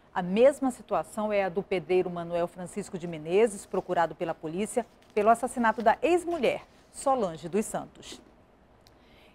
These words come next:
E na madrugada de hoje, um homem foi assassinado a tiros e outro ficou gravemente ferido em uma briga durante um bloco de carnaval no Japiim.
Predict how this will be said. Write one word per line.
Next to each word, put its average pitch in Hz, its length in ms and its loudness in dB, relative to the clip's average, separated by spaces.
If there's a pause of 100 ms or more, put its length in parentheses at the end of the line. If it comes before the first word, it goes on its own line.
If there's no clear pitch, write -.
E 208 40 -4
na 240 120 6
madrugada 247 420 10
de 226 140 4
hoje, 262 300 10
um 240 100 2
homem 226 240 4
foi 226 200 2
assassinado 208 680 2
a 180 80 6
tiros 359 600 2
e 214 60 2
outro 196 340 4
ficou 214 380 2
gravemente 214 840 0
ferido 226 440 -4
em 254 100 2
uma 392 220 -4
briga 240 520 2
durante 202 400 2
um 185 60 -4
bloco 208 280 4
de 185 100 -8
carnaval 226 540 4
no 247 160 -2
Japiim. 285 720 2